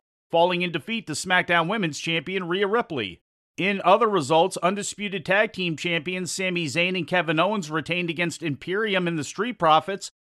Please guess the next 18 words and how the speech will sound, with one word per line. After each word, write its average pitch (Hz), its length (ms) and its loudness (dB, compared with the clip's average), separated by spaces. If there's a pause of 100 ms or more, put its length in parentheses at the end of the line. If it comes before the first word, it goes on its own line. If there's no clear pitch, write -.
(120)
in 156 120 -2
a 139 100 2
triple 185 340 -4
threat. 202 460 2 (460)
U 170 180 4
S 180 140 6
Champion 185 400 2
Austin 185 440 6 (120)
Theory 214 280 -4
was 151 160 -2
disqualified 175 720 2
in 131 100 -2
his 202 220 2
match 165 280 2
with 139 120 -6
A 160 140 2
J 151 200 2
Styles. 180 640 2